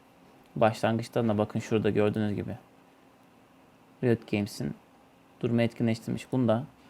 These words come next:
devre dışı bırakın. Daha sonra varsa böyle bir şey onlara da bakın arkadaşlar.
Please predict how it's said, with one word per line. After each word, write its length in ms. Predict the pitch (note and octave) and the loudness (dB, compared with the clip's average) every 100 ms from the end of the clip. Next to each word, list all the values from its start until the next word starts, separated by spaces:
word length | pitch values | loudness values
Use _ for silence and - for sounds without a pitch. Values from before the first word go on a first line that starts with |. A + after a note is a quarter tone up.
| - - - - - | -20 -20 -20 -16 -2
devre 240 | C#3+ A#2+ | 2 4
dışı 180 | G#2+ - | 2 0
bırakın. 380 | F#2 F2 - A#2+ - - - - - - - - - - - - - - - - | 0 0 -4 -10 -12 -20 -20 -20 -20 -20 -20 -20 -20 -20 -20 -20 -20 -20 -6 2
Daha 140 | A#2+ | 2
sonra 220 | - A#2+ | 2 2
varsa 340 | A#2 A2+ - G#2+ | 4 4 2 0
böyle 220 | A#2 A#2+ | 0 -2
bir 40 | |
şey 180 | B2 B2 | -4 -4
onlara 260 | A2 G#2 G#2 | -2 -2 -2
da 100 | A2+ | 0
bakın 240 | A2+ - | 0 0
arkadaşlar. 720 | G#2 G#2 - G#2 - C#3 - | -4 -4 -10 -10 -6 -8 -8